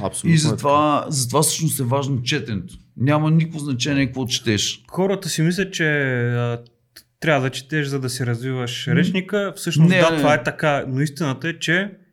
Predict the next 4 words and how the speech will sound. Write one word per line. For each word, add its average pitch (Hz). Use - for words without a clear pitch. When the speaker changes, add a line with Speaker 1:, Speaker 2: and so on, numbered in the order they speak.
Speaker 3:
книгите 190
реално, 143
а, 143
по-скоро 165